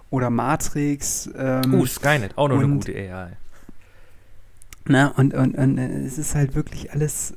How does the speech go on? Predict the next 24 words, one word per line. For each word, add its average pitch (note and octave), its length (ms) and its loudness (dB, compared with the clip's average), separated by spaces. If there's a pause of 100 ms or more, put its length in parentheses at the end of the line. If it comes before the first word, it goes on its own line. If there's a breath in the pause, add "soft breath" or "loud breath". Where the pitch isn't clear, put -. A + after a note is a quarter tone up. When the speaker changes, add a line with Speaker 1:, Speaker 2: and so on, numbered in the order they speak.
Speaker 1:
äh, C#3 240 -6
Quark - 320 -4
mit D#3 160 0
Soße, D3+ 420 2
weil B2 200 -2
warum C#3+ 200 0
sollte C#3+ 240 -2
eine C#3+ 120 4
Superintelligenz D3 1080 -2
immer E3+ 300 0
genau C#3+ 360 -4
die D3 140 0
negativen C#3 720 0
Eigenschaften C#3 680 -4
der B2 100 0
Menschen D3 340 -4
übernehmen? C#3 560 -4
Also, B2 260 -12
es C3+ 240 -10
macht - 320 -10
keinen D3+ 300 -6
Sinn. D3+ 400 -4
Also, D3 340 4 (920 loud breath)
naja, B2+ 240 4